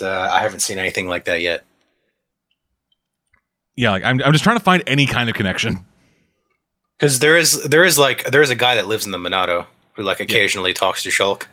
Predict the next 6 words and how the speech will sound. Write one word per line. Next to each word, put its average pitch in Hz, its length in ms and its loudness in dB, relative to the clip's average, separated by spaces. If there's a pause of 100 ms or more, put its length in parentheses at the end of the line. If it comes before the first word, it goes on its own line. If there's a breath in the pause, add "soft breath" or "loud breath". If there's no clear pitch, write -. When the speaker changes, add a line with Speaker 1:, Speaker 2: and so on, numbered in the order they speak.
(120)
Speaker 2:
Is, 156 340 6
uh, 151 300 4 (420)
is 131 240 0
Yggdrasil 107 600 -2
a - 40 -10
thing? 82 300 -10